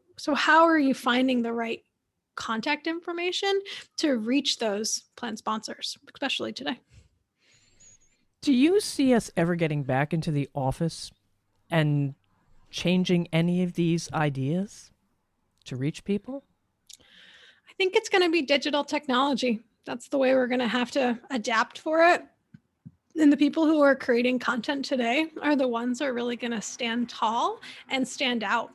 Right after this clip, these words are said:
Speaker 1: as the, as not only the thought leaders, but the business leaders in our space.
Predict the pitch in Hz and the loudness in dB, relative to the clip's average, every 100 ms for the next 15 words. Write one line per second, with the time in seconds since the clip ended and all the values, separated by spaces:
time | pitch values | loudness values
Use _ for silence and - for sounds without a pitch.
0 | - 247 226 - 214 - - 285 240 240 | -10 -4 -4 -4 -8 -8 -14 -6 -6 -4
1 | 269 311 330 269 226 202 269 349 240 226 | 2 4 4 2 -2 0 4 4 2 -6
2 | 226 233 - - - - 262 262 202 220 | -6 -8 -10 -16 -12 -2 -2 -2 -8 -4
3 | 269 277 226 - 226 151 - 247 269 254 | -4 -2 -4 -8 -10 -12 -10 -10 -8 -10
4 | 247 247 - - - | -10 -12 -14 -16 -12